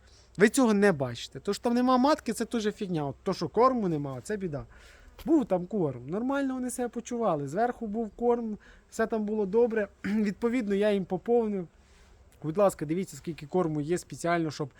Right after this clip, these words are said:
е, зараз десь підуть холода, ще щось, в них зверху є корм. Як канді, так і звичайний мед, ну ще й сироп дав. Але бачите, сироп мало беруть. Добре, прекрасно, я знаю точно, що в них хорошо.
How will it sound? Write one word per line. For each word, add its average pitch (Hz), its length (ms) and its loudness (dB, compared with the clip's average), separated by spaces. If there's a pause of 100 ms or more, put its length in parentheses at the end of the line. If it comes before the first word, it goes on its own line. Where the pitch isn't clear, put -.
(360)
е, 143 840 -2 (100)
зараз 170 260 -2
десь 175 140 0
підуть 180 240 -6
холода, 175 460 2
ще 185 180 -2
щось, 127 180 -12
в 147 40 -8
них 156 100 -4
зверху 151 340 -6
є 151 140 -6
корм. 127 340 -10 (300)
Як 160 240 -2
канді, 190 320 0
так 143 220 -8
і 147 40 -6
звичайний 151 500 -2
мед, 170 240 -2 (300)
ну 151 80 -8
ще 165 120 -4
й - 20 -8
сироп 151 360 -2
дав. 131 140 -6
Але 160 120 -2
бачите, 202 280 -2
сироп 196 260 -4
мало 156 320 -4
беруть. 131 360 -12
Добре, 180 480 -6 (140)
прекрасно, 175 560 -10
я 185 120 -8
знаю 180 320 -8
точно, 180 300 -14
що 151 80 -18
в 151 60 -12
них 165 120 -12
хорошо. 139 400 -12